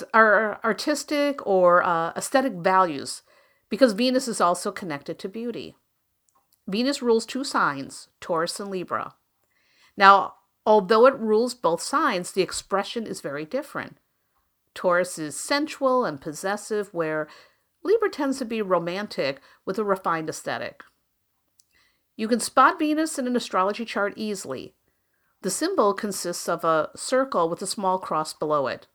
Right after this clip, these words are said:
This classic symbol is also used to represent the feminine gender,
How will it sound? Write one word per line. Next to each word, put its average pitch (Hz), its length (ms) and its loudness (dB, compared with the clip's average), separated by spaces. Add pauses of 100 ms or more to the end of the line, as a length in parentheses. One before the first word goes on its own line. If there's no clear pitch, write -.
(840)
This 262 160 0
classic 269 400 -2
symbol 240 380 0
is 208 120 -2
also 190 360 0
used 180 340 -4
to 185 80 -8
represent 170 580 -2
the 185 80 -6
feminine 180 440 -6
gender, 254 480 -4